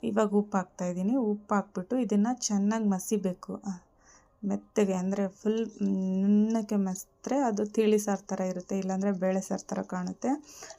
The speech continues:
ಹಾಗಾಗಿ ಫುಲ್ ಮೆತ್ತಗೆ ಮಸಿಬೇಕು ಈ ಥರ.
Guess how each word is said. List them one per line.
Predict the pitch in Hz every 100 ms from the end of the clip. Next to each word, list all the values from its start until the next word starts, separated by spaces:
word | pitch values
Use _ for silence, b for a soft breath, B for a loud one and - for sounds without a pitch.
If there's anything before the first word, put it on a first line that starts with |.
| -
ಹಾಗಾಗಿ | 214 190 185 180 285
ಫುಲ್ | 302 208 202 208
ಮೆತ್ತಗೆ | 202 202 - _ - 233 208
ಮಸಿಬೇಕು | 202 - 196 175 175 - 302 - B B B B B -
ಈ | 208
ಥರ. | 208 180